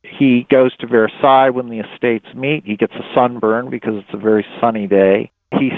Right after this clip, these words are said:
sees that although the king is cheered, the queen is not, and he writes in his diary that there was the pang of greatness going off. So he sees, even then, at that early date, big things are changing. Then, after the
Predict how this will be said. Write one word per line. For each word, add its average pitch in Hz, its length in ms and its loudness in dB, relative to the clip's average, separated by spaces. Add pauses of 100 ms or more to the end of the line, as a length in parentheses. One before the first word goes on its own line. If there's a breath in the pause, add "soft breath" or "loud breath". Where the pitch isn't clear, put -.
sees 165 280 2 (100)
that 147 180 4
although 127 380 4
the 123 100 -6
king 151 320 -4
is 127 120 -6 (100)
cheered, 139 380 2
the 127 60 -10
queen 139 440 -8
is 104 80 -6 (100)
not, 120 340 -2 (220)
and 117 200 -2
he 123 80 -2
writes 123 420 2
in 135 60 -8
his 101 200 -8
diary 117 600 4
that 104 260 -4
there 110 80 0
was 101 220 -4
the - 40 -16
pang 120 520 -4
of - 180 -10
greatness 107 380 -2 (120)
going 107 300 0 (100)
off. 107 300 2 (640)
So 120 160 2
he 110 320 -8 (140)
sees, 143 420 4
even 170 320 2
then, 175 240 2
at 110 140 -4
that 120 180 4
early 127 300 4
date, 120 340 2 (100)
big 160 280 0
things 143 260 -4
are 139 60 -12
changing. - 560 -6 (260)
Then, 156 300 2
after 156 440 -2
the 143 120 -4